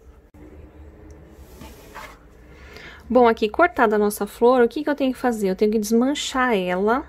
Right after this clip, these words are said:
Eu tenho que pegar aqui, ó, pela ponta, por essa pontinha aqui, e vim enrolando ela, enrolando bem apertadinho.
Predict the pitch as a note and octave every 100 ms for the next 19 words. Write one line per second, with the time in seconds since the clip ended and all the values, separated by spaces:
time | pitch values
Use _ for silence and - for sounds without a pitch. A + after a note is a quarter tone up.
0 | - - - - - - - - - -
1 | - - - - - - - - A#3 B3+
2 | B3+ B3+ - B3+ - D#4 B3 A3+ G#3+ G#3
3 | A3 - A3 G#3+ - F3 F3 A3+ A#3 C#4+
4 | - A3 G3 F#3 G3 G#3 C4+ D4 - -
5 | _ _ - G#3 G#3 B3 C#4+ D4 C#4+ -
6 | B3 A#3+ - - F#3 G3 C4+ - _ _
7 | - - _ _ _ - - - - C4+
8 | C#4+ A#3+ B3+ C4 C#4 C4+ C#4 C4+ E4+ E4
9 | D4 D4+ B3+ A3+ G3 F3+ E3+ D#3+ G3+ -
10 | - - - A3+ A#3 B3+ C4+ A#3+ B3+ A#3
11 | A#3+ C#4+ F#4 F#4+ F#4 F4+ F#4+ D#4 - G3+
12 | F3+ -